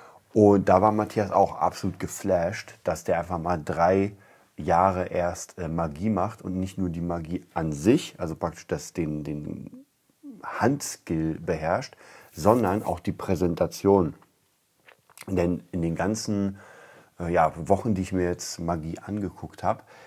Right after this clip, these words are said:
war tatsächlich eine Sache vielleicht sogar wichtiger als der Trick selbst,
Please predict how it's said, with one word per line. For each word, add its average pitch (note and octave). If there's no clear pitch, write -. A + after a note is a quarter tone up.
war F2
tatsächlich F#2+
eine A#2+
Sache G2+
vielleicht F#2+
sogar F#2
wichtiger F2+
als E2+
der F2
Trick E2
selbst, E2